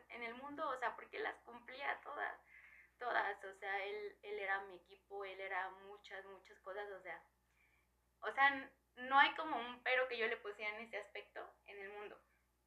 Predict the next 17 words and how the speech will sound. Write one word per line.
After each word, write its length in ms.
Para 200
mí 220
él 540
lo 80
llenaba 400
todo, 340
pero, 800
pues, 160
yo 100
sentía 300
que 140
yo 80
era 320
más 320
una, 580
pues, 200
una 260